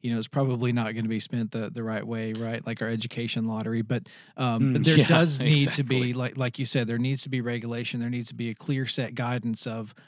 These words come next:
Speaker 1: uh, of what the type of product can be. You've gotta be, um, you know, has to be,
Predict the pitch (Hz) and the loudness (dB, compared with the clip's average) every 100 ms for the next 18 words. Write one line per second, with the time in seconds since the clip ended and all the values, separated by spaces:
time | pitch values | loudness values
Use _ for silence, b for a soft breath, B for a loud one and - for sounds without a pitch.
0 | b b - 113 101 120 113 123 - 117 | b b -8 -6 -6 -6 -4 -4 -4 -6
1 | 110 104 98 104 104 110 117 147 113 107 | -6 -6 -8 -10 -8 -4 0 0 0 -4
2 | 107 113 110 113 110 107 - 117 107 104 | -6 -6 -6 -6 -6 -8 -10 -10 -10 -10
3 | 101 - - 143 127 113 135 - 123 117 | -10 -12 -6 -2 0 0 -2 -4 -4 -4